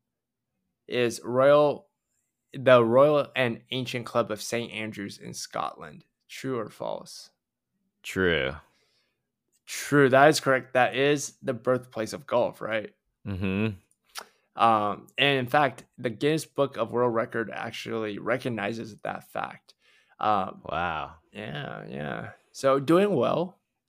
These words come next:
Speaker 2: Okay, okay.
Speaker 1: Uh, s-, here are some more challenging open-ended questions. Uh, I think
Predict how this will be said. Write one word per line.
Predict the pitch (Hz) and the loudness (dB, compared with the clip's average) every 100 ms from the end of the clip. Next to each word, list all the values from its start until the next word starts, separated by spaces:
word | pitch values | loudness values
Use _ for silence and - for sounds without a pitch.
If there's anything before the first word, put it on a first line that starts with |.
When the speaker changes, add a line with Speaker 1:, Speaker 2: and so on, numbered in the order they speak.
| - | -8
Speaker 2:
Okay, | 95 - 85 104 - | -6 0 0 0 -4
okay. | 104 - 98 104 _ _ _ _ _ _ _ - | -8 -4 -4 -6 _ _ _ _ _ _ _ 6
Speaker 1:
Uh, | 123 117 113 - - _ _ _ - | 8 8 6 0 -10 _ _ _ -14
s-, | 135 - | -14 -4
here | 147 | 4
are | 196 | 6
some | 190 185 | 6 4
more | 156 156 151 143 117 - | 4 4 4 2 -4 -16
challenging | - - 139 143 131 135 | -10 2 4 4 0 -4
open-ended | 123 127 127 127 120 120 117 | -4 -6 -8 -6 -6 -6 -10
questions. | - 101 - 107 98 - - _ _ _ - | -12 -12 -10 -12 -12 -16 -18 _ _ _ -6
Uh, | 110 107 92 92 | -2 0 -2 -4
I | 120 | -8
think | 156 - - | -8 -10 -18